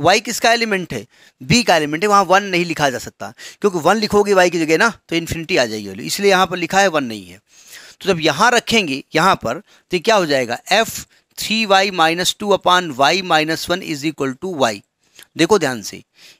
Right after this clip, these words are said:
यहाँ पर ए में रियल नंबर है और बी में भी रियल नंबर है। यहाँ पे सब वन,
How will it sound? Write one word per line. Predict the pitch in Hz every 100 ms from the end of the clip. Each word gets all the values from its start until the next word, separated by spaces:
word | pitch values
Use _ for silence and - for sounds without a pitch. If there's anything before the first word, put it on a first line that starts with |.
| -
यहाँ | 127 151 185 220
पर | 226 226 -
ए | 196 208
में | 226 214
रियल | 196 180 160
नंबर | 135 117
है | 98 95 _ _ _ _ _ _ _
और | 143 143
बी | 120 131 220
में | 220 214
भी | 208
रियल | 185 170 143
नंबर | 127 110
है। | 98 92 _ _ _ _ -
यहाँ | 135 156
पे | 190
सब | 208 214 202 196
वन, | 180 190 196